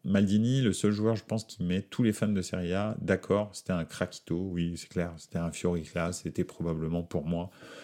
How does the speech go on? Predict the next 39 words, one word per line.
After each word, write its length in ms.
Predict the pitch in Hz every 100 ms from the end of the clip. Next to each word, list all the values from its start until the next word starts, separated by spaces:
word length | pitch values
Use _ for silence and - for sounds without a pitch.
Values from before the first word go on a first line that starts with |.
| - -
le 100 | 90
meilleur 300 | 92 92 90
défenseur 460 | 92 - 90 98
de 120 | 92 82
tous 180 | -
les 140 | 92 80
temps. 460 | 90 82 87 85
Euh, 40 | 78 73 76 78 92 101
voilà, 300 | 85 80 78
euh, 340 | 80 78 76 78
je, 140 | - - 80 - 67
pour 180 | - 101
moi, 420 | 104 110 107 90
j'espère 600 | 80 95 - - 104 95
pour 180 | - 85
beaucoup 280 | 87 85 -
de 60 |
gens, 200 | 98 113
parce 140 | 92 -
que 120 | 82
je 80 | -
pense 200 | - -
qu'on 120 | 80
peut 160 | - 76
pas 200 | 95 92
discuter 520 | 90 - - - 98
ça, 240 | - 95
en 60 | 85
fait. 260 | - 98 _ - - - -
C'est 120 | -
pas 120 | 90
un 60 | 85
truc 240 | - 98
qu'on 120 | -
discute. 500 | 90 - - - - _
Donc, 200 | - 80 -
euh, 100 | 80 82
donc 160 | 80
voilà. 160 | 80 -